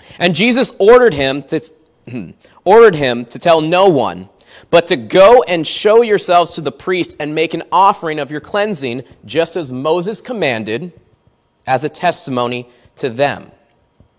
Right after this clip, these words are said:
Now, why would Jesus tell this man not to go out and tell people this amazing healing? Well, it's actually very simple.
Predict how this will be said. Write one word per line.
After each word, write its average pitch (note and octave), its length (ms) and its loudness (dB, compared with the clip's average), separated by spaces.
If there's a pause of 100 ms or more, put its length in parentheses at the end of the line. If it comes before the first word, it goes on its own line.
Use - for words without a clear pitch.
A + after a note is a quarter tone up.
(1160)
Now, D3 80 -10
why G3 180 -2
would E4 140 -4
Jesus C3+ 840 -6 (2000)
tell F#3 200 2
this F3+ 200 -4
man D#3+ 320 -4
not D#3 220 -4
to - 80 -10
go D3 260 0
out C#3 340 0 (680)
and C#3 100 -12
tell D#3+ 220 0
people D3 340 -6
this C3 160 -8
amazing C3 460 -10
healing? C#3 360 -8
Well, B3+ 180 2
it's - 120 -6
actually A3+ 400 -4
very F#3+ 320 -4
simple. G#3 720 -6